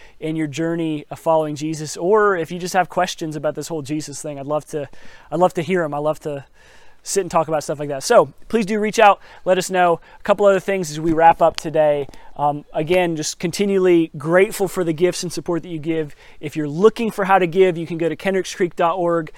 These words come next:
find the online giving link. You can do it there. You can also text the word Kendricks Creek to seven seven nine seven seven. That'll take you away to all the appropriate pages. Um, you can also send in cash or checks, always welcome.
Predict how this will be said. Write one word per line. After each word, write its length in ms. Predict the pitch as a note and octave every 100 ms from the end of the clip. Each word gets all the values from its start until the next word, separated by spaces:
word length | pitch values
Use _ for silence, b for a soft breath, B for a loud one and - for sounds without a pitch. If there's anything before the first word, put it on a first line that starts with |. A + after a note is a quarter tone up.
| B
find 200 | - F3
the 100 | E3
online 400 | E3+ F3 F3 E3
giving 280 | D#3 E3+ E3
link. 240 | E3 E3 D#3
You 80 |
can 120 | D3+ D#3
do 120 | E3
it 80 | D3
there. 300 | D#3 D3+ C#3+ B B
You 40 | B
can 100 | D#3
also 200 | E3 E3+
text 340 | - G3 -
the 80 | E3+
word 380 | D3+ F3 F#3+ F3+
Kendricks 360 | G3+ G3 F#3+
Creek 300 | - G#3 G3+
to 100 | -
seven 400 | D#3 - F#3+ F3+
seven 320 | F3 F3+ E3 E3
nine 240 | E3 E3
seven 300 | - E3+ D#3+
seven. 460 | - G3+ A3 G#3 G#3
That'll 260 | D3 C#3 B2+ -
take 260 | - F3+
you 120 | F3 E3
away 360 | E3 F3+ F#3 B B B -
to 100 | -
all 160 | D#3+ E3
the 120 | D#3+
appropriate 440 | D3+ F3 E3 D#3+
pages. 500 | - G3 F3+ F#3+ F3+ - B B -
Um, 260 | C#3+ C#3+ -
you 160 | E3 F#3
can 160 | G3
also 360 | F#3 G3 - G3
send 340 | - F#3+ F#3
in 140 | F3 E3+
cash 280 | F3+ E3+
or 60 | E3+
checks, 440 | - F3+ E3 -
always 380 | - E3 E3 D3+
welcome. 420 | D#3 D3+ D#3+ D3+